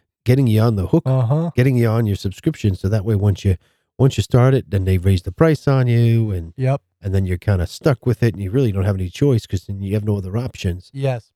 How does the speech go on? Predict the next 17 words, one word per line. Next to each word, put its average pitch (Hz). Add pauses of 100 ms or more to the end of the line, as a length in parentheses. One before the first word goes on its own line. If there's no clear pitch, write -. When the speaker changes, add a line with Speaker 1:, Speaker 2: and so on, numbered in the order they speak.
Speaker 1:
But 98 (300)
you 101
have 147
to, 131
uh, 113
you 110
gotta 127
look 135
into 123
other, 120
some 127
other 120
options 95
there. 85
But 90 (120)
you 104
have 107